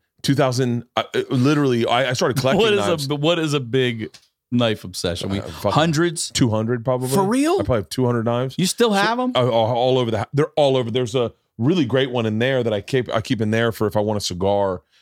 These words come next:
Speaker 1: 'cause it's so fucking sharp.
Speaker 2: So they're not
Speaker 1: It's
Speaker 2: for self-defense.
Speaker 1: No.
Speaker 2: It's not spread out
Speaker 1: I
Speaker 2: that
Speaker 1: have a
Speaker 2: way
Speaker 1: great,
Speaker 2: for
Speaker 1: I had to,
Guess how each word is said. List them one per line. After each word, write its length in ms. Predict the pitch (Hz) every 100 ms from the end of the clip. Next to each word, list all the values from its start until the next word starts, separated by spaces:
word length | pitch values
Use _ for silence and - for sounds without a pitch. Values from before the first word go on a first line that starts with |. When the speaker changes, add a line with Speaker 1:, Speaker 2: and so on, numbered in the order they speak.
| -
Speaker 1:
'cause 160 | 113
it's 140 | 98 -
so 340 | - 147 127
fucking 320 | 117 127 117
sharp. 240 | 104 110 87
Speaker 2:
So 100 | 147
they're 120 | 151
not 220 | 151 151
Speaker 1:
It's 140 | 147 -
Speaker 2:
for 440 | 131 120 113 104 _ _ _ _ _ -
self-defense. 960 | - 143 117 - 107 - 104 95 - 117
Speaker 1:
No. 420 | 117 110 107 110
Speaker 2:
It's 160 | 110 -
not 240 | 120 110
spread 320 | - - 113
out 220 | 107 107
Speaker 1:
I 40 | 113
Speaker 2:
that 60 |
Speaker 1:
have 100 | 151
a 40 | 131
Speaker 2:
way 240 | 107 104
Speaker 1:
great, 280 | 104 131 135
Speaker 2:
for 40 | - _ _
Speaker 1:
I 100 | -
had 140 | 147
to, 120 | 139